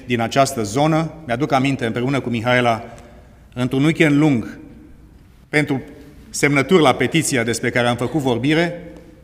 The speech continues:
am mers, cred că, la douăzeci și unu de biserici românești diferite și, pentru că ne-am rătăcit cu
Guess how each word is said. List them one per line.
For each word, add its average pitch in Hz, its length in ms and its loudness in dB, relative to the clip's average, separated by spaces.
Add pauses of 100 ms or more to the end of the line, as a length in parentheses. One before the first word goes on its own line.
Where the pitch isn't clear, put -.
(640)
am 135 140 0
mers, 165 180 4
cred 160 140 2
că, 170 80 -2
la 139 140 4
douăzeci 156 460 6
și - 100 -4
unu 156 160 4
de 131 100 0
biserici 143 540 0
românești 127 420 0
diferite 131 800 0 (1040)
și, - 160 -8
pentru 156 220 2
că 156 60 4
ne-am 151 160 4
rătăcit 156 540 4 (720)
cu 123 300 -2